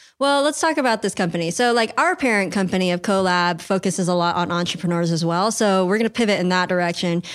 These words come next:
You have a program called Optimize Yourself, specifically for creative professionals, um, that helps them and other entrepreneurs become productivity ninjas, as it says on your site.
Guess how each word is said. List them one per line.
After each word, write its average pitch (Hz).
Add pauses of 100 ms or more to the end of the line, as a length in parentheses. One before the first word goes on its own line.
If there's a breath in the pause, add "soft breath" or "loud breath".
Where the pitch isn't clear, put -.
(140)
You 240
have 302
a 269
program 202
called 185
Optimize 185
Yourself, 180 (340)
specifically 185 (400 loud breath)
for 247
creative 220
professionals, 180
um, 175
that 180
helps 202
them 190
and 196
other 180
entrepreneurs 185
become 170
productivity 190
ninjas, 180
as 175
it 160
says 160
on 170
your 165
site. 170